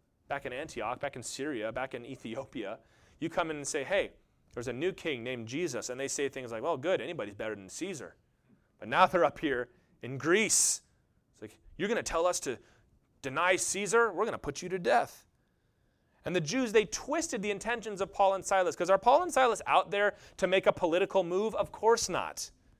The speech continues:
They're just trying to accuse them. It's actually very similar to what they said about Jesus.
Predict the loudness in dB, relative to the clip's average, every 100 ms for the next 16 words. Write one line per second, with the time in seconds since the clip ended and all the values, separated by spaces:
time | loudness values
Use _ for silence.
0 | _ _ _ _ _ 2 4 8 8 8
1 | 0 0 0 0 -2 -2 -4 0 0 2
2 | 0 0 -6 -20 -10 0 0 0 -4 8
3 | 10 10 8 0 0 0 0 -2 -4 -4
4 | -6 0 0 2 2 2 0 -4 -4 -4
5 | -8 -12